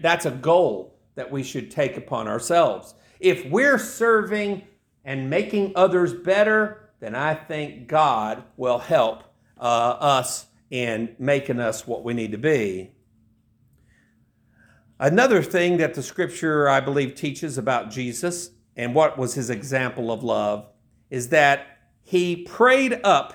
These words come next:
his request to his Father for his people. He prayed up to heaven for his people. And if you think about that, uh,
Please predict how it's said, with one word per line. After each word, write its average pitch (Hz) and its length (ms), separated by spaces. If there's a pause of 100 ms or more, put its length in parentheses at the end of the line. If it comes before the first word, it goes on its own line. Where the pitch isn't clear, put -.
his 190 320
request 165 1000 (380)
to 160 160
his 143 200
Father 120 640 (520)
for 117 280
his 110 320
people. 95 680 (380)
He 185 100
prayed 220 680
up - 440
to 143 120
heaven 123 500 (420)
for 127 600 (280)
his 135 220
people. 98 720 (380)
And 147 420
if 143 100
you 151 80
think 240 280
about 139 360
that, 147 500 (300)
uh, 135 540